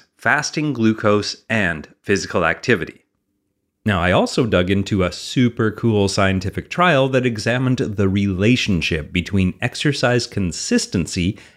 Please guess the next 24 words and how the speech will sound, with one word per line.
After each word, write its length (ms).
and 380
mindfulness. 640
And 100
according 360
to 100
the 160
authors, 560
those 560
who 160
were 140
successful 840
at 240
maintaining 840
exercise 760
tended 680
to 160
score 420
higher 720
on 220
measures 420
of 240
mindfulness 720
and 280
acceptance. 640